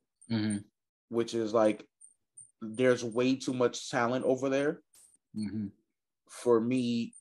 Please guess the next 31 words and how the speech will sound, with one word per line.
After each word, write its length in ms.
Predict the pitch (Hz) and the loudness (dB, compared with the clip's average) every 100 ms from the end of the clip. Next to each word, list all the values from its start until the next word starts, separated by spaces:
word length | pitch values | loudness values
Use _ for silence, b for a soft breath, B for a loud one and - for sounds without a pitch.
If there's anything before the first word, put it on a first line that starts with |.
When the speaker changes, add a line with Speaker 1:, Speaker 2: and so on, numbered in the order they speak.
| _ _ _ _ _ _ _ _ | _ _ _ _ _ _ _ _
Speaker 2:
to 720 | - 123 117 110 104 98 85 - _ _ _ _ _ _ _ _ _ _ _ _ _ - | -10 -4 -2 0 0 -2 -6 -12 _ _ _ _ _ _ _ _ _ _ _ _ _ -8
consistently 600 | 127 - 123 120 117 110 | -6 -2 -4 -2 -2 -2
be 160 | 110 | -2
on 160 | 104 101 | -2 -2
T 160 | 104 | -4
V. 260 | 92 78 73 _ _ _ _ _ _ _ _ _ _ _ _ _ - | -4 -6 -10 _ _ _ _ _ _ _ _ _ _ _ _ _ -2
Speaker 1:
It's 180 | 123 160 | 0 2
hard, 300 | 135 180 160 | 2 2 2
bro. 320 | 156 190 160 110 | 2 0 -2 -2
They 140 | 123 | 0
got, 280 | 170 147 - _ - - | 0 -2 -4 _ -20 -2
bro, 240 | 147 156 | 0 2
they 140 | - 165 | 0 0
got 300 | 170 170 - | 0 -2 -4
a 60 | 117 | -8
lot, 640 | 92 82 90 131 156 - - _ _ - _ - _ _ - | -8 -8 0 2 2 0 -8 _ _ -16 _ -20 _ _ -8
a 60 | 117 | -2
lot 260 | 107 131 135 | 2 2 2
of 100 | 123 | 2
talent. 360 | 175 160 113 - _ _ _ _ - | 2 4 2 -4 _ _ _ _ 4
Speaker 2:
What 160 | 113 | 8
Speaker 1:
They're 80 | 110 | 8
Speaker 2:
the 40 | 110 | 8
hell? 80 | 127 | 8
Speaker 1:
lucky 280 | 117 95 - _ b b b b _ - | 6 2 -6 _ b b b b _ -2
they're 180 | 139 131 | 2 2
stacking 440 | - 156 147 147 | 2 2 2 0
their 100 | 117 | 0
tag 280 | 110 165 151 | 0 0 0
team 180 | 117 101 | -4 -8
division. 420 | 92 98 90 90 | -6 -6 -6 -12